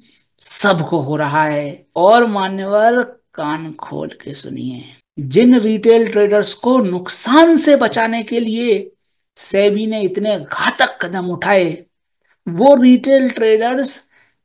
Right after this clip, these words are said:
एफ़एनओ से दूर नहीं हटे, उन्होंने एफ़एनओ नहीं छोड़ा,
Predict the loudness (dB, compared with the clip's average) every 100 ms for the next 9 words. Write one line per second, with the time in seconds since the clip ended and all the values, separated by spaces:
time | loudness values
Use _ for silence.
0 | _ -8 -8 -4 -2 0 -2 0 2 2
1 | -2 -6 -4 -4 -2 0 0 -2 -10 -10
2 | -12 _ _ 0 4 4 4 0 -4 -4
3 | 0 2 2 2 0 0 0 -2 -4 -2
4 | -2 -4 -6